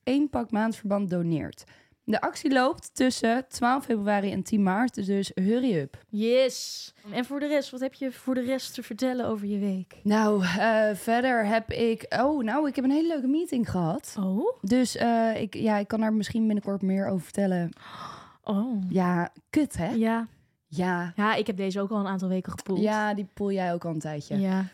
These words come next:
Speaker 1: Ehm, maar ne-, nee, het was een hele leuke meeting met ook echt wel, eh, opties en ook wel dat ik denk,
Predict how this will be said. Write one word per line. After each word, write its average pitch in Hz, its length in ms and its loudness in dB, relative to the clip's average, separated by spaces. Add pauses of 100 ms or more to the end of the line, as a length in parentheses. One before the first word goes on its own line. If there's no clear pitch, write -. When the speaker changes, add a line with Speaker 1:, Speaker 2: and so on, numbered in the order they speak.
Speaker 1:
Ehm, 208 680 0 (120)
maar 202 320 -2
ne-, 190 300 -6
nee, 214 140 -4
het 175 100 -2
was 190 140 -6
een 190 80 -2
hele 220 160 -2
leuke 185 200 -4
meeting 214 480 -2
met 185 280 -6
ook 190 140 -4
echt - 240 -8
wel, 180 400 -2
eh, 170 260 -2
opties - 640 -6
en 185 420 -4
ook 190 220 -4
wel 175 360 -2
dat 170 140 -4
ik 160 100 -14
denk, 175 240 -2